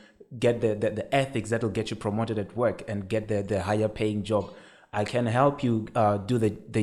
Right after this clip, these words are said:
YouTube channel and make it bloom. I can help you do the company and make it bloom. But you have money. Then what? It,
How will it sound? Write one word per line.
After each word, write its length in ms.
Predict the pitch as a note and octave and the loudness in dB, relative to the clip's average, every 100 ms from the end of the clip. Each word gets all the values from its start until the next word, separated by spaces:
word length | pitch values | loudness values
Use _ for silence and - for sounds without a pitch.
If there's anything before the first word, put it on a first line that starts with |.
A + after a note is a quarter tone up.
| A2 A#2 | 2 2
YouTube 180 | B2 | -2
channel 280 | A2+ A#2 A2 | -2 0 0
and 100 | G#2 | 0
make 160 | A2 A2 | 0 -2
it 200 | G#2 F2+ | -4 -2
bloom. 220 | A2 G2+ | 0 0
I 80 | G2 | 0
can 140 | G#2+ | -4
help 260 | F#2+ A2+ A2+ | 0 0 0
you 80 | G#2 | -2
do 120 | A2 | -2
the 120 | G#2 | -4
company 480 | - A#2+ A2+ G2+ G2 | -4 -4 -2 -2 -2
and 160 | G2 | -2
make 180 | G2+ G#2+ | -2 -2
it 180 | G#2 F#2+ | -4 -4
bloom. 240 | G#2+ G#2 | -2 -2
But 280 | G2+ G2 - - - - _ _ _ _ _ _ _ _ - | 0 -2 -4 -20 -20 -20 _ _ _ _ _ _ _ _ 0
you 160 | C3 | 6
have 220 | B2+ E3 A2+ | 8 8 4
money. 360 | G#2 F2+ F2 - _ _ _ _ _ _ _ - | 0 -2 -6 -14 _ _ _ _ _ _ _ -2
Then 200 | C3 A2 | -2 -2
what? 280 | F2+ - - _ _ _ _ _ _ _ _ _ _ _ _ _ _ _ _ _ _ _ _ _ _ _ _ _ _ _ _ _ _ _ _ _ - | -6 -12 -20 _ _ _ _ _ _ _ _ _ _ _ _ _ _ _ _ _ _ _ _ _ _ _ _ _ _ _ _ _ _ _ _ _ 2
It, 300 | F3+ F3 | 2 2